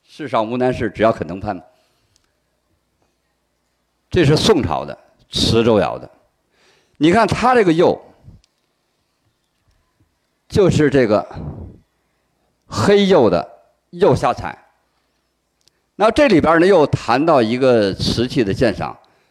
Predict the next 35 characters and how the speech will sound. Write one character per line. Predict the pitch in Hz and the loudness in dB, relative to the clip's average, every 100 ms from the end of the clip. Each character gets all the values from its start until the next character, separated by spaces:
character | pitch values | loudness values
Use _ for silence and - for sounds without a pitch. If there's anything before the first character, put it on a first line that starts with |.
| _ | _
就 | 165 | -4
是 | 113 127 95 _ _ _ _ _ _ _ - | -2 -4 -6 _ _ _ _ _ _ _ -6
青 | - 240 | -2 0
花 | 220 202 | 0 -2
瓷 | - 98 | -4 -16
器 | 101 90 _ _ _ _ _ _ _ _ _ _ _ _ _ _ _ _ _ _ _ _ _ _ _ _ _ | -18 -20 _ _ _ _ _ _ _ _ _ _ _ _ _ _ _ _ _ _ _ _ _ _ _ _ _
受 | - 240 | -4 0
哪 | 135 | 2
儿 | 95 | 0
的 | 92 | 0
影 | 127 | -2
响 | 143 95 | -4 -4
比 | 101 | -2
较 | 95 | -2
大 | 98 80 | -2 -4
呀？ | 82 | -6
因 | 180 | -10
为 | 214 | -2
在 | 185 143 | 0 0
这 | 131 101 | -4 -6
个 | 101 90 80 - _ _ _ _ _ _ _ _ _ _ _ _ _ _ _ _ _ | -4 -4 -8 -14 _ _ _ _ _ _ _ _ _ _ _ _ _ _ _ _ _
元 | - 120 175 | -4 0 2
朝 | 170 156 | 0 0
之 | 156 | -6
前， | 135 92 85 - _ _ _ _ _ _ _ _ _ _ _ | -8 -10 -10 -16 _ _ _ _ _ _ _ _ _ _ _
那 | - 202 | -4 -2
么 | 185 | -2
景 | - 117 110 | -2 -2 0
德 | 151 | 2
镇 | - 180 | 2 0
瓷 | - - 117 | -2 -2 0
器 | 110 | 0
的 | |
装 | 98 127 131 | 0 0 0
饰 | 120 92 | -2 -8